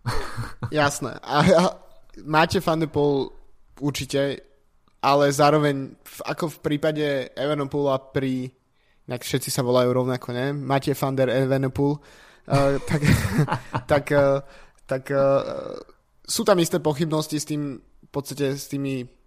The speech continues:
Speaker 2: alebo nie pochybnosti, ale v podstate si nemôžeme byť úplne istí, pretože má toho odjazdené menej na ceste, eh, takisto dĺžka tých pretekov môže hrať rolu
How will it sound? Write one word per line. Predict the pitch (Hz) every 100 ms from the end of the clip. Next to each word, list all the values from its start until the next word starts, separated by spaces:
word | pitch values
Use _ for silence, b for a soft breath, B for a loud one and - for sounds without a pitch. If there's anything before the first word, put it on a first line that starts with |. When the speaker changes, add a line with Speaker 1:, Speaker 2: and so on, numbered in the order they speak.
| - -
Speaker 2:
alebo | 131
nie | 143 135
pochybnosti, | 120 - 135 123 120 -
ale | 123 123 120 b b b b b b _ _ _ _ _ _ _ _
v | - -
podstate | 156 165 170 156
si | 156
nemôžeme | 165 180 165
byť | 147
úplne | 143 160 143
istí, | 139 -
pretože | 143 139 143 139 139 131 123 123 - - -
má | 147 151
toho | 165 160
odjazdené | 151 151 147 139
menej | 135 143
na | 143
ceste, | 135 147 - 143 135 135
eh, | - - - 131 131 131 127
takisto | - 139 135 - 139 - - _ _ _ -
dĺžka | - 156 151 151
tých | 151 -
pretekov | 139 143 139
môže | 139 135 147
hrať | 135 135
rolu | 135 135 131